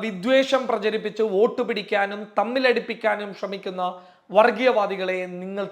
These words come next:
തിരിച്ചറിയുക. മതേതരത്വം അങ്ങനെയൊന്നും പെട്ടെന്ന് നിങ്ങളെ കൊണ്ട് നശിപ്പിക്കാനാവില്ല.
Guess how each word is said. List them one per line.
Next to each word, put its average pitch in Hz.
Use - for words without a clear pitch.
തിരിച്ചറിയുക. 139
മതേതരത്വം 214
അങ്ങനെയൊന്നും 214
പെട്ടെന്ന് 208
നിങ്ങളെ 190
കൊണ്ട് 185
നശിപ്പിക്കാനാവില്ല. 151